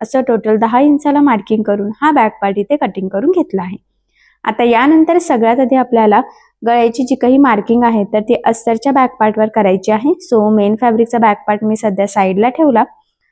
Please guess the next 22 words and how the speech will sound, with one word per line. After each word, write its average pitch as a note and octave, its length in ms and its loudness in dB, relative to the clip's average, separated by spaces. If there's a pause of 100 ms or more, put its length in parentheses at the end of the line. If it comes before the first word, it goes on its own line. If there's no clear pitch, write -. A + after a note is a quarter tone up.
(180)
तुमचा D4+ 300 4
जेवढा F4 280 4
गळा C4 280 2
असेल A#3+ 300 0
त्यामध्ये A3+ 480 0
अर्धा A3+ 360 0
इंच D4 240 4
एक्स्ट्राचं B3 500 -2
मार्जिन B3 380 2 (420)
ॲड - 200 2
करायचं F3 400 0
आहे. F3+ 180 0 (320)
तर A#3+ 140 0
मी C4 160 4
सुद्धा C#4 280 0
इथे C#4+ 540 0 (840)
अर्धा A3+ 280 2
इंच C#4+ 260 4
एक्स्ट्राचं C4+ 440 0
मार्जिन A3 460 0
ॲड G#3+ 200 2
करून G#3+ 300 -2